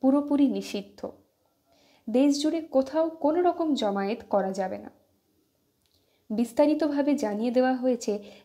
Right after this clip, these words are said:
রেড জোন, অরেঞ্জ জোন এবং গ্রিন জোনের প্রকারভেদগুলি। যদিও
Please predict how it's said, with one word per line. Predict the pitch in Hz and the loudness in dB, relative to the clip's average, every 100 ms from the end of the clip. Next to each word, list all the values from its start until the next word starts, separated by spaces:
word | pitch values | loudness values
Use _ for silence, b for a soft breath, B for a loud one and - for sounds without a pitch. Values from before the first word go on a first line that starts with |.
| - | -4
রেড | 202 196 196 | 0 0 -2
জোন, | 196 208 247 - b b | -4 -4 -6 -10 b b
অরেঞ্জ | 214 220 269 240 | 0 2 2 0
জোন | 208 202 220 B - | -2 -4 -6 B -4
এবং | 233 262 226 | 0 0 0
গ্রিন | 226 269 302 | 4 4 4
জোনের | 294 226 214 196 226 - | 0 -2 -2 -4 -6 -6
প্রকারভেদগুলি। | - - 208 208 196 196 190 202 - _ _ _ _ _ _ _ 202 | -6 -2 -2 -2 -6 -4 -6 -6 -16 _ _ _ _ _ _ _ -4
যদিও | 214 208 262 196 | -2 0 0 -2